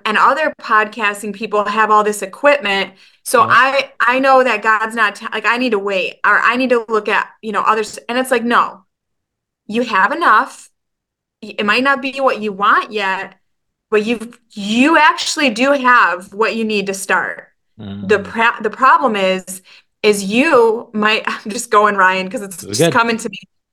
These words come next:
Speaker 1: But the problem is that I honestly think is a lot of us are very afraid of what other people think,
Speaker 2: Mm-hmm.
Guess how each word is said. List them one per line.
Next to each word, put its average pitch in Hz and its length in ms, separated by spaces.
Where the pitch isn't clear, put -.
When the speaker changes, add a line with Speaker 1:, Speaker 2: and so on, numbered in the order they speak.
Speaker 1:
But 240 120
the 240 60
problem 247 440
is 208 420
that 196 300
I 240 220
honestly 220 440
think 226 340
is 220 100
a 226 60
lot 214 220
of 254 80
us 254 160
are 208 80
very 208 260
afraid 240 340
of 208 80
what 202 140
other 196 180
people 247 300
think, 214 500
Speaker 2:
Mm-hmm. 95 500